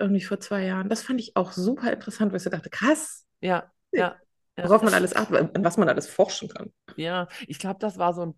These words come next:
Speaker 2: äh, Byproduct. Also ich glaub, das kam
Speaker 1: Ja,
Speaker 2: so
Speaker 1: ja, genau.
Speaker 2: nebenbei
Speaker 1: Ja, ja,
Speaker 2: raus,
Speaker 1: genau.
Speaker 2: weil, als wir was anderes gemacht haben. Genau. Und das finde ich halt echt super, super spannend. Und, mm,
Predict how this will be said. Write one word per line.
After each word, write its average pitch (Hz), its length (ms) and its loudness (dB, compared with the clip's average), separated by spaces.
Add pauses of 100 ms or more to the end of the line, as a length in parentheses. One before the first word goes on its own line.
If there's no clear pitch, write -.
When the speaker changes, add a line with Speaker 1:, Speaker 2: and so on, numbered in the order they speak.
(140)
Speaker 2:
äh, 156 200 0
Byproduct. 147 880 -6
Also 202 160 2
ich - 100 -8
glaub, 254 220 4
das 294 180 -4
kam 302 220 4
Speaker 1:
Ja, 302 80 12
Speaker 2:
so 320 80 12
Speaker 1:
ja, 285 100 10
genau. 311 220 4
Speaker 2:
nebenbei 262 220 8
Speaker 1:
Ja, - 40 8
ja, 277 180 8
Speaker 2:
raus, 277 60 -2
Speaker 1:
genau. 349 60 -8
Speaker 2:
weil, 233 220 6 (320)
als - 200 4
wir 214 100 0
was 220 120 0
anderes 202 420 -2
gemacht 190 340 -6
haben. 196 180 -6 (440)
Genau. 156 420 -6 (260)
Und 180 240 0 (180)
das 170 160 -8
finde 196 180 -6
ich 170 80 -10
halt 156 140 -4
echt - 220 -14 (100)
super, 156 640 -10
super 160 240 -18
spannend. 139 500 -12
Und, 165 180 -10 (480)
mm, 175 180 -4